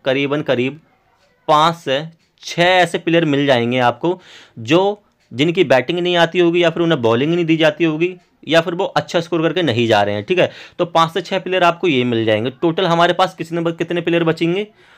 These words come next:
टोटल प-, हमारे पास बचेंगे चौदह प्लेयर।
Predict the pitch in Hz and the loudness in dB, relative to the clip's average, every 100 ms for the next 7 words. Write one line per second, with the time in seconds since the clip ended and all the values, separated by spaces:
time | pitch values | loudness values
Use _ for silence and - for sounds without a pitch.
0 | _ _ 160 156 185 180 - - 139 139 | _ _ -2 0 -2 -2 -6 -4 -2 0
1 | 151 156 151 143 123 135 143 175 - 135 | 0 -2 -2 -2 -2 -4 -6 -8 -4 0
2 | 120 123 120 104 98 | 2 0 -2 -4 -4